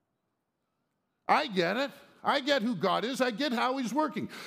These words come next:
He chose Abraham. The record of that relationship with Abraham and his children, we call it the Old Testament. The record of it is how we know God. And he is forgiving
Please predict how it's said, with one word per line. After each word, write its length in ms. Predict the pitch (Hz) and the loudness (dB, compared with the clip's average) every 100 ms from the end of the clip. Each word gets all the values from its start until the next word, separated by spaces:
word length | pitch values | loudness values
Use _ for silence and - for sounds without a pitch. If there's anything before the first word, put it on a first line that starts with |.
| - | -2
He 100 | 190 | -2
chose 420 | - 269 294 233 | 2 2 2 2
Abraham. 540 | 214 185 165 151 202 220 | 0 0 -2 0 0 2
The 120 | 220 | 2
record 480 | 220 277 269 190 147 | 4 2 2 -2 -2
of 120 | 143 | 0
that 220 | 220 240 | 0 2
relationship 580 | 254 220 214 208 - 190 | 0 0 0 -4 -4 -2
with 160 | 151 - | 0 0
Abraham 420 | 277 262 226 262 | 0 -2 -2 0
and 100 | 269 | 0
his 120 | 269 | -2
children, 420 | - 196 180 220 | -2 0 0 0
we 140 | 196 233 | 0 2
call 260 | 247 247 | 2 0
it 80 | 233 | -2
the 80 | 214 | 0
Old 220 | 220 240 | 0 0
Testament. 420 | 185 147 175 208 - - - | -2 -2 -4 -8 -8 -14 2
The 100 | 202 | 4
record 420 | 220 311 226 160 | 6 4 2 -2
of 160 | 151 170 | 0 0
it 80 | 202 | -2
is 160 | 214 | -4
how 240 | - 247 254 | -2 -2 -2
we 140 | 254 | 0
know 180 | 240 240 | 0 0
God. 380 | 196 233 214 160 | 0 2 2 0
And 120 | 156 | 0
he 80 | 196 | 0
is 140 | 180 | 0
forgiving 640 | - 175 190 269 294 302 | -2 -2 -2 -2 -2 -2